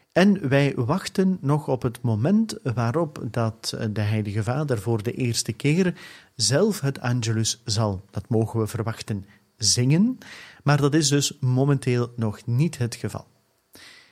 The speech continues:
Dat wil zeggen dat wij zelf het, eh, Angelus zullen bidden, wachtend op het moment waarop we dus die audio ook bij u zullen kunnen brengen. En vanaf dan zullen we steeds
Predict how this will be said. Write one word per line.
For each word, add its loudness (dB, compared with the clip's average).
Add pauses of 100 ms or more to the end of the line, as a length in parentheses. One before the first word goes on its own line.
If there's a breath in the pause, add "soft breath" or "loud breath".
(500 loud breath)
Dat -4
wil 2
zeggen 0
dat -2
wij 0 (140)
zelf 0
het, -2
eh, 0
Angelus 0
zullen 0
bidden, 0 (180)
wachtend 0
op 0
het -8
moment 4 (340 loud breath)
waarop 0
we 0
dus -2
die -6
audio -2
ook -2
bij -2
u 0
zullen -2
kunnen -4
brengen. 2 (320 loud breath)
En -2
vanaf -4
dan -2
zullen -4
we -8
steeds -2